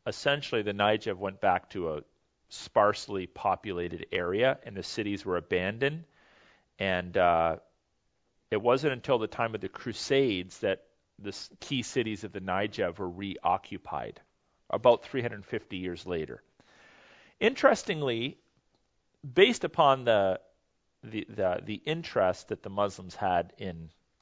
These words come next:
um, Palestine, they didn't build that many mosques there.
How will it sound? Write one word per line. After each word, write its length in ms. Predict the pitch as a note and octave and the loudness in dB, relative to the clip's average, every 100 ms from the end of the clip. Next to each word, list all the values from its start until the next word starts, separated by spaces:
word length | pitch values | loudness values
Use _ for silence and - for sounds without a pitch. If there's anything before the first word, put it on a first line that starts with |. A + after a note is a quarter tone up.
| _ _ _ | _ _ _
um, 300 | F2+ D2 B1 D2 - _ - - | -12 -10 -12 -16 -20 _ -20 -2
Palestine, 800 | A#2+ G#2 G#2 - G2 E2 E2+ G2+ _ _ _ | 2 4 2 -2 -6 -6 -8 -14 _ _ _
they 120 | - D#3 | 2 4
didn't 180 | C4+ E3+ | 2 2
build 220 | E3 D#3+ | 4 4
that 160 | D#3+ | 4
many 140 | B2 G#2+ | 0 -4
mosques 580 | G2 A2+ F#2+ - - - | 2 4 4 -2 -14 -8
there. 300 | D#2 C2 | -6 -6